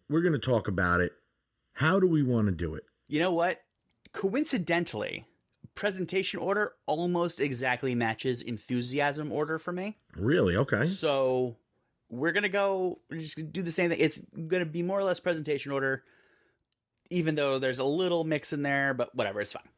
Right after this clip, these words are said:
Speaker 1: All right,
Speaker 2: It's good
Speaker 1: so,
Speaker 2: enough.
Speaker 1: so how did they, how'd they kick it off? What was the first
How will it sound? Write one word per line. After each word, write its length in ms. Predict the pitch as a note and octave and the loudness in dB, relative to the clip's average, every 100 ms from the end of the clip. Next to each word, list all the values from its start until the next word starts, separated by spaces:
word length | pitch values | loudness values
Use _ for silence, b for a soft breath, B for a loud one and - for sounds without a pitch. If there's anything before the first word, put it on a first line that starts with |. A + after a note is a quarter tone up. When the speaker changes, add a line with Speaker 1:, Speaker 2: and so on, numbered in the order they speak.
| C#3 | 2
Speaker 1:
All 100 | G3 | 4
right, 140 | E3 | 4
Speaker 2:
It's 100 | G3 | 2
good 60 | D#3+ | 2
Speaker 1:
so, 100 | B2+ | 2
Speaker 2:
enough. 280 | C3 - - B B B - | 0 -8 -20 B B B -6
Speaker 1:
so 420 | - B2+ A2+ G2 - _ _ - - G2+ F2+ | 2 4 4 0 -8 _ _ -8 -4 -2 2
how 200 | B2 D#3+ | 2 2
did 200 | D3 A2+ | 2 2
they, 260 | A#2+ A2+ - | 2 2 0
how'd 240 | D3+ C#3+ | 0 2
they 120 | C#3 | 0
kick 240 | A2+ C3 A#2 | 0 0 2
it 80 | |
off? 220 | G#2+ D#2 - | 2 2 0
What 120 | A#2 | 0
was 140 | C3 | 0
the 100 | A2+ G#2+ | 0 -2
first 680 | - A2 A2+ G#2+ - - | -2 2 2 2 -4 -8